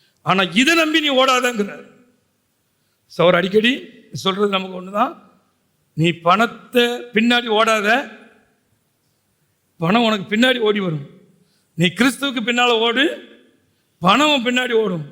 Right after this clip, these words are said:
ஓடி வரும்" அப்படின்னாரு. எத்தனை பேருக்கு ஞாபகம் இருக்குன்னு தெரியல. So, அவர் அடிக்கடி செய்தியில சொல்லியிருக்காங்க,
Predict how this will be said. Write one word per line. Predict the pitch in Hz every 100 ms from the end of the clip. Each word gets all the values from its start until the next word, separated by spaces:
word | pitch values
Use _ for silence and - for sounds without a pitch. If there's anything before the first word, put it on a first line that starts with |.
| - _ _ _ _ _ _ _ _
ஓடி | - 202 226
வரும்" | 190 208
அப்படின்னாரு. | 208 180 160 120 - - _ _ _ _ _ _ _ _ _ _ _
எத்தனை | 151 190 208
பேருக்கு | 202
ஞாபகம் | 185 190
இருக்குன்னு | 185 170
தெரியல. | 135 120 - _ _ _
So, | - 185
அவர் | 202
அடிக்கடி | 220 240 233
செய்தியில | 180 220 220
சொல்லியிருக்காங்க, | 202 190 190 156 135